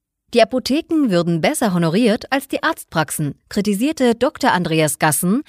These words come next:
der Vorstandsvorsitzende der K B V. Das kann nicht sein, so Gassen,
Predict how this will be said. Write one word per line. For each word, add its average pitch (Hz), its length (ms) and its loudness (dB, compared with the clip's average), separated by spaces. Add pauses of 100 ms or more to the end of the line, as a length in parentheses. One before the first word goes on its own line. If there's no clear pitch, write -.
(160)
der 208 120 -2
Vorstandsvorsitzende 196 1200 -2
der 247 160 -4
K 240 160 -4
B 240 140 0
V. 190 340 -2 (560)
Das 294 180 -2
kann 190 200 2
nicht 175 180 -2
sein, 247 460 0
so 185 200 0
Gassen, 156 400 0